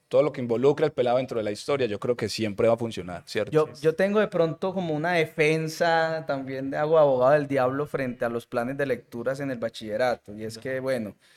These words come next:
Speaker 2: sí, El túnel es una lectura que puede ser difícil, ¿cierto? Don Quijote hay que leerlo,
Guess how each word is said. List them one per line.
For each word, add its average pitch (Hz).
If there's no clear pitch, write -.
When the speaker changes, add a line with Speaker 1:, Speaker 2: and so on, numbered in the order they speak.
Speaker 2:
sí, 135
El 117
túnel 147
es 123
una 135
lectura 123
que 127
puede 110
ser 120
difícil, 123
¿cierto? 127
Don 123
Quijote 113
hay 123
que 143
leerlo, 131